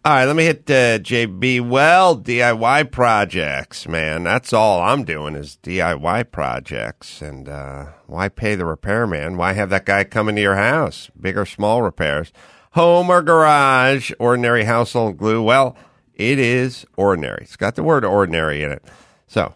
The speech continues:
it needs to be strong. And, uh, you got a better choice than ordinary. You got J B Weld. Proud to have J B Weld as a sponsor. They're great. I know the owner,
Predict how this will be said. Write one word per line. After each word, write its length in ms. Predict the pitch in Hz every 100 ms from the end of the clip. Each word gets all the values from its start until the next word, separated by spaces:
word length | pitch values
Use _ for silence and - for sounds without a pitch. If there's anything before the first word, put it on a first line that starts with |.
| _ -
it 80 |
needs 180 | 87 92
to 80 | -
be 100 | 85
strong. 460 | - - 92 98 107 _ _ _ _ _ _ _
And, 280 | 85 76 76
uh, 340 | 76 73 69 73 101 _ _ _
you 100 | 82
got 140 | 76
a 40 | 76
better 220 | 80 73
choice 380 | - 85 92 -
than 100 | 73
ordinary. 440 | 82 92 76 73
You 60 | 82
got 200 | 85 85
J 240 | 107 110
B 180 | 104 110
Weld. 400 | 98 120 135 - _ _ _ _
Proud 320 | 101 80 87
to 60 | 85
have 100 | 69
J 160 | 80
B 140 | 73 73
Weld 300 | 76 73 71
as 40 |
a 60 | 67
sponsor. 520 | - 73 71 - 69
They're 120 | 69
great. 540 | 65 73 69 69 _ _
I 100 | 76
know 160 | 71 73
the 180 | 69 76
owner, 480 | 78 80 76 71